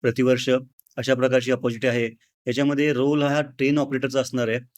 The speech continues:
सुटेबल कॅन्डिडेट जे आहेत, पास सायकोमेट्रिक टेस्ट क-, तुम्हाला द्यावं लागेल, मेडिकल टेस्ट द्यावं लागेल आणि त्यानंतर ex-, terms and conditions ॲप-, ॲक्सेप्ट केल्यानंतर आपल्याला ट्रेन ऑपरेशनचे ट्रेनिंग दिलं जाईल. याच्यामध्ये मराठी, हिंदी आणि इंग्लिश भाषा येणं कंपल्सरी आहे.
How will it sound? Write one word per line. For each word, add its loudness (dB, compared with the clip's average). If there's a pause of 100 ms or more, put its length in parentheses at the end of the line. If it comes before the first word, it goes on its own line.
(280)
सुटेबल 0
कॅन्डिडेट 2
जे 2
आहेत, 4 (140)
पास 2
सायकोमेट्रिक 2
टेस्ट 2
क-, 2
तुम्हाला 0
द्यावं 4
लागेल, 2
मेडिकल 0
टेस्ट 0
द्यावं 2
लागेल 0 (360)
आणि 2
त्यानंतर 4 (340)
ex-, -4
terms 4
and 4
conditions 2
ॲप-, 0
ॲक्सेप्ट -4
केल्यानंतर 2 (360)
आपल्याला 2
ट्रेन 2
ऑपरेशनचे 0
ट्रेनिंग 2
दिलं 2
जाईल. 0 (340)
याच्यामध्ये 2
मराठी, 2
हिंदी 0
आणि 2
इंग्लिश 0
भाषा 0
येणं 0
कंपल्सरी -2
आहे. -2